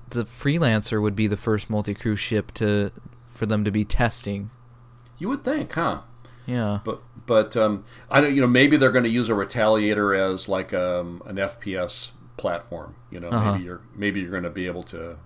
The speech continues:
Speaker 2: maybe they'll in-, because there's, I, I think this was in one of the reverse, the verses. They said that there's going to be a connection between Arena Commander and the F P S module.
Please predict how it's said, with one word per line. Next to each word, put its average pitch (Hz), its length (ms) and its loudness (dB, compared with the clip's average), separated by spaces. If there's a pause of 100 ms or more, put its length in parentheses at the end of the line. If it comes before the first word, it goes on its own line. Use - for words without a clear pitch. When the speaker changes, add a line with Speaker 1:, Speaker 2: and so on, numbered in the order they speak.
(160)
Speaker 2:
maybe 95 220 -8
they'll 92 240 -2
in-, 95 160 -6 (320)
because 117 180 -6
there's, 123 320 2
I, 120 340 2 (640)
I 110 80 -6
think 165 220 -2
this 139 220 -2
was 113 120 -4
in 110 180 0
one 110 100 0
of 104 80 0
the 98 80 -2
reverse, 92 400 -4
the - 140 -10
verses. 87 560 -8 (400)
They 104 120 0
said 120 220 2
that 107 100 -4
there's 104 200 -2
going 113 240 0
to 107 60 -2
be 107 120 0
a 92 40 0
connection 98 500 -4
between 92 640 -6
Arena 95 340 -4
Commander 92 720 -4
and 87 180 -8
the 85 100 -4
F 87 140 -6
P 95 120 -12
S 85 160 -8
module. 80 380 -14